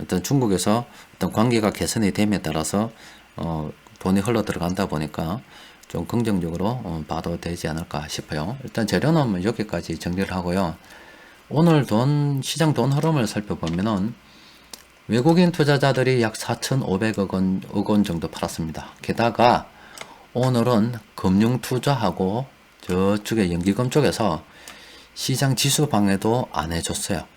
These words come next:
어, 그렇다 보니까 시장이 막 엉망이 되어버렸습니다. 근데 뭐 외국인 투자자들도 뭐 충분히 미중 무역 협상 때문에 돈 저렇게 움직인다 이해되죠. 그리고 금융 투자나 연기금 이쪽도,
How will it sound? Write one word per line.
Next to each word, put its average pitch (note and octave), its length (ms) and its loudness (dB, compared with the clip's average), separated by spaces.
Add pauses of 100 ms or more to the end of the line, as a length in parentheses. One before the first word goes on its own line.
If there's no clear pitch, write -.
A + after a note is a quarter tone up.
어, D#2 180 -6
그렇다 A2+ 320 0
보니까 F2+ 540 -2
시장이 F#2+ 400 -2
막 E2 240 -8
엉망이 A2 480 -2
되어버렸습니다. E2+ 800 -2 (340)
근데 D3+ 400 0 (600)
뭐 C3+ 120 2
외국인 F#3+ 400 8
투자자들도 D#3+ 800 6
뭐 G#2 180 2
충분히 A2+ 420 0
미중 G2 300 0
무역 G#2 240 2
협상 A2+ 220 -2
때문에 G2 560 0
돈 F2+ 180 0
저렇게 - 280 -4
움직인다 E2+ 360 -2
이해되죠. F#2 680 -2 (540)
그리고 F#2+ 300 -2
금융 G2 260 2
투자나 B2+ 420 0
연기금 F#2 380 0
이쪽도, G2 580 0